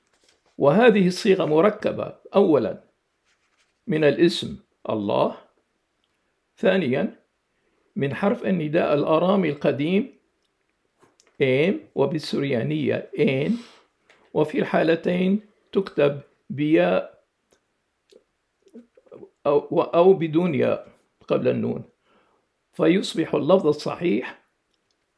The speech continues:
الله إيم بمعنى يا الله، وليس اللهم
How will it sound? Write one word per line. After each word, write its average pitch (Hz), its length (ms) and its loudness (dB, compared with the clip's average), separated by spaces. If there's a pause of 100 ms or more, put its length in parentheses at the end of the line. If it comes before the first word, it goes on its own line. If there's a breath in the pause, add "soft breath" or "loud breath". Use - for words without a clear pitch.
(120)
الله 160 640 2 (120)
إيم 160 500 -2 (120)
بمعنى 156 540 -4
يا 151 400 0
الله، 139 460 -6 (720)
وليس 175 520 0 (520)
اللهم 147 840 0